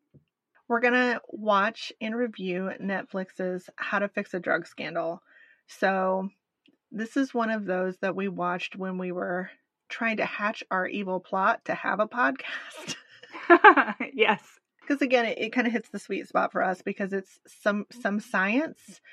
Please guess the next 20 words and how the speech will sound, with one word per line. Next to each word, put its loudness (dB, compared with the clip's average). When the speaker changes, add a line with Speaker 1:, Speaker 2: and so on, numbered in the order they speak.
Speaker 1:
amazing 0
story, -2
and -2
it -2
was -4
really -2
engaging. -2
This -8
was -4
one -2
that -2
was -4
hotly 2
talked -4
about 0
at 4
the -2
office 2
for 8
us. 6